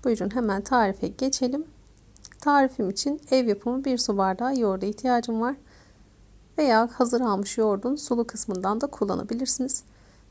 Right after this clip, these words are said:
Bir su bardağı yoğurdun üzerine bir çay kaşığı tuzu ekliyorum. Bir tatlı kaşığı kabartma tozunu da ekledikten sonra üzerine beş altı damla limon sıkıyorum.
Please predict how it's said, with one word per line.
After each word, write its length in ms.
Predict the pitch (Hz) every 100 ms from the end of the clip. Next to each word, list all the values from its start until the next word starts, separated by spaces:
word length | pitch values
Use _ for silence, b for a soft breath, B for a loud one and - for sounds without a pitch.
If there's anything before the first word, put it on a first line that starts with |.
| - 311
Bir 120 | 302
su 220 | - 208
bardağı 420 | 196 190 190 190
yoğurdun 360 | 220 220 214 -
üzerine 680 | 254 233 208 196 202 247 277 277
bir 120 | 262
çay 300 | - 202 202
kaşığı 340 | 190 - 180
tuzu 320 | - 220 208
ekliyorum. 600 | 208 226 - 240 226 240 254 b b b b b b - -
Bir 140 | 294 311
tatlı 420 | - 220 190 180
kaşığı 440 | - 185 - 220 -
kabartma 520 | 233 233 220 - 226
tozunu 540 | - 185 185 175 -
da 80 | - -
ekledikten 680 | 247 - 208 196 - 190 196
sonra 560 | - 240 208 196 262 - - - - - - - - - - - - -
üzerine 680 | 294 262 214 190 196 247 302 - - - -
beş 200 | 302 294
altı 360 | 226 202 -
damla 300 | 254 254 233
limon 340 | 277 254 208 196
sıkıyorum. 640 | - - - 196 226